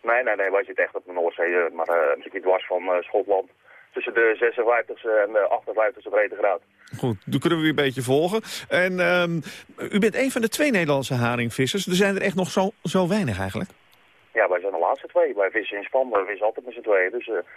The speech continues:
Speaker 1: we zijn echt de laatste.
Speaker 2: Ja.
Speaker 1: Dat is ja, jaren geleden met de haringstop is, de, is het, eh, verschoven naar, eh, Noorwegen en, eh, en Denemarken.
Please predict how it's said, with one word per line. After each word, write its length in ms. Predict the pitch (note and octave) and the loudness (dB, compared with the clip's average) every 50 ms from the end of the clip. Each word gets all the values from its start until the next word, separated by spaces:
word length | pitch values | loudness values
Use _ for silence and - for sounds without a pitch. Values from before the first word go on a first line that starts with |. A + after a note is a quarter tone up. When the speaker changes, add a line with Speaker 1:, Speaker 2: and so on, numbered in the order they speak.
| - - | -14 -8
Speaker 1:
we 80 | - A2 | -4 0
zijn 140 | A2 A2 A2 | 2 2 2
echt 120 | C3 B2 - | 2 0 0
de 60 | A2 | 2
laatste. 380 | G#2+ A#2+ D3 D#3+ _ - D#3+ - _ _ _ | 2 2 0 -2 _ -10 -14 -14 _ _ _
Speaker 2:
Ja. 320 | - D#3 E3+ F#3+ E3+ D3 - - | -2 0 2 2 0 -2 -4 -8
Speaker 1:
Dat 120 | A2 - | -6 -6
is 100 | A2 F#2+ | -4 0
ja, 240 | G#2+ A2+ A#2 A#2+ - - | 2 2 2 2 0 -4
jaren 400 | G#2+ A2 A#2+ B2 B2+ A#2+ A#2 A2 | -2 0 2 2 2 2 0 0
geleden 360 | A2+ A#2+ B2 A#2+ A#2 A2+ A2+ | 0 0 2 2 2 0 -2
met 80 | A2 | 0
de 120 | G#2+ A2 A2 A#2 | 0 2 2 2
haringstop 480 | B2+ C3 B2+ B2 - B2+ A2+ - - | 0 -2 -4 -4 -4 -4 -4 -2 -4
is, 140 | A2+ G#2 - | -8 -6 -2
de, 200 | - A2 G#2 G2 G2+ | 0 0 2 2 0
is 60 | - | -2
het, 140 | A2+ - - | -4 -2 2
eh, 60 | G#2+ G2+ G2 G2 G2 F#2+ F#2 F#2+ F2+ - | 4 4 4 4 4 2 2 0 0 -2
verschoven 480 | - - - - A#2 A#2 A2 G2+ G#2 G#2+ | -4 -6 -4 -2 0 0 0 -2 -2 -2
naar, 220 | G#2+ G#2 G2+ F#2+ | 0 0 0 0
eh, 180 | G2 G2 F#2+ G#2 | 0 -2 -2 0
Noorwegen 540 | A2+ A2+ A2+ G#2+ G#2+ G#2 F#2+ F#2+ F#2 F#2 F#2 | 0 2 2 4 4 2 2 0 -2 -4 -6
en, 120 | F#2 G2 | -6 -6
eh, 60 | F#2 F2 - - - - - | -6 -6 -8 -10 -18 -14 -8
en 120 | - G2+ G2+ | -6 -2 0
Denemarken. 560 | A2 A#2+ B2+ B2+ A#2+ A2 G2+ F#2 E2+ F#2 | 0 0 0 0 0 0 0 0 -4 -6